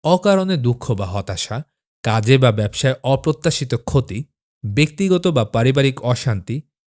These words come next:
সম্পর্কে হঠাৎ অবনতি, শিশুদের ক্ষেত্রে হঠাৎ অসুস্থতা বা কান্নাকাটি।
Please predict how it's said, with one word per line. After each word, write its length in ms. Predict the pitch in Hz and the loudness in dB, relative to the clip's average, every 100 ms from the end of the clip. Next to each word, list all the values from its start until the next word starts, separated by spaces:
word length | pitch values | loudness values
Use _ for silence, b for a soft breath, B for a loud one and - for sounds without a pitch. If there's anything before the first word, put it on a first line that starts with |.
| - | -12
সম্পর্কে 540 | - 120 127 160 156 | -2 -2 0 -2 0
হঠাৎ 420 | 160 117 117 156 156 | -2 0 0 0 -2
অবনতি, 560 | - 110 123 107 90 131 180 _ - - | -2 2 2 0 -2 -6 -6 _ -18 -8
শিশুদের 480 | - 180 202 220 | 0 0 2 0
ক্ষেত্রে 400 | 202 226 220 104 - | 0 -2 -2 -6 -2
হঠাৎ 320 | 127 120 165 156 | 0 0 -2 -2
অসুস্থতা 600 | 127 - 160 - 135 110 | -4 -2 -4 -2 -2 -2
বা 120 | 101 | -4
কান্নাকাটি। 580 | 101 107 113 98 82 | -4 -2 -2 -2 -8